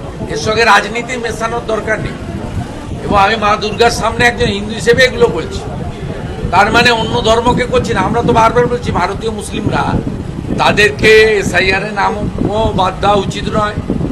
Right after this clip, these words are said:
তাদের সঙ্গে বিরোধ নেই, তারা আমাদের ভোট দেয় না হিন্দুদের পার্টি বলে। আমাদের বক্তব্য, বাংলাদেশের মুসলমান, রোহিঙ্গা যারা হঠাৎ করে এসে সব নিয়ে নিচ্ছে, ভোট জেহাদ, ল্যান্ড জেহাদ, লাভ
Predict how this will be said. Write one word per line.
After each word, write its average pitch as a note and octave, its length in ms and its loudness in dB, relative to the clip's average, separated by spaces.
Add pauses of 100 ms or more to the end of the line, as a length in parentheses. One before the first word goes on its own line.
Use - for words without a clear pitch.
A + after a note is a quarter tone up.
(260)
তাদের D3+ 260 0
সঙ্গে G3+ 360 2
বিরোধ G3+ 420 0
নেই, G#3+ 100 2
তারা F#3+ 200 2
আমাদের F#3 280 -2
ভোট - 240 2
দেয় F#3+ 200 4
না G3+ 80 0
হিন্দুদের F3+ 440 -2
পার্টি E3 260 0
বলে। E3+ 200 -2 (600)
আমাদের G#3+ 400 4
বক্তব্য, A3 460 -2
বাংলাদেশের F#3 680 0
মুসলমান, G3 540 0
রোহিঙ্গা E3+ 580 2 (720)
যারা D#3 160 0
হঠাৎ F3+ 420 -2
করে G#3 220 2
এসে F3 280 0
সব F#3 260 2 (640)
নিয়ে G3 220 0
নিচ্ছে, G3+ 380 -4
ভোট F3 280 0
জেহাদ, E3+ 600 4
ল্যান্ড F3 300 2
জেহাদ, D#3+ 520 4
লাভ D#3+ 220 4